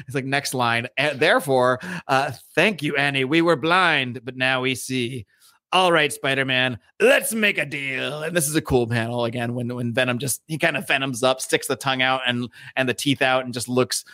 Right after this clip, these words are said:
looks his most Venom. So this is where, you know, Venom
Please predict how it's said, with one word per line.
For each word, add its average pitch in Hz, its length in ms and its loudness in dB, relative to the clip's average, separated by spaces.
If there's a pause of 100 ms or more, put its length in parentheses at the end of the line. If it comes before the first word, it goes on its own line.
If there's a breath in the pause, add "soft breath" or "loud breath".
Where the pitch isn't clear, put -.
(160 loud breath)
looks 185 400 2
his 156 200 0
most 139 280 2
Venom. 123 400 0
So 147 120 4
this 175 160 2
is 214 120 -6
where, 202 260 4 (160 loud breath)
you 254 80 2
know, 285 100 6
Venom 269 380 2